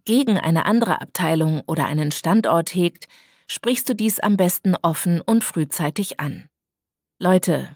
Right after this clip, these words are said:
wenn wir in Lagern denken, bremst uns das alle aus. Denkt daran, wir ziehen an einem Strang. Egal welche Ego-Auswüchse du in deinem Team feststellst,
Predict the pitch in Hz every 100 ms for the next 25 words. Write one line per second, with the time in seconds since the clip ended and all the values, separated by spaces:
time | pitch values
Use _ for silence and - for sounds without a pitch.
0 | - 175 175 180 180 165 240 254 185 180
1 | 170 175 - 180 175 - _ _ 185 202
2 | 269 - - 196 - 190 185 - 156 190
3 | - 147 - - - _ _ _ _ _
4 | _ 175 220 226 175 170 165 160 - _
5 | - 196 - 247 240 220 220 214 151 151
6 | 196 - - 147 - - _ _ _ _
7 | _ _ _ _ _ _ _ _ _ -
8 | 208 196 240 262 196 240 247 220 - 202
9 | 196 185 - 170 190 - 180 170 - 170
10 | 165 156 156 156 160 147 196 190 170 180
11 | 180 - - 175 165 160 -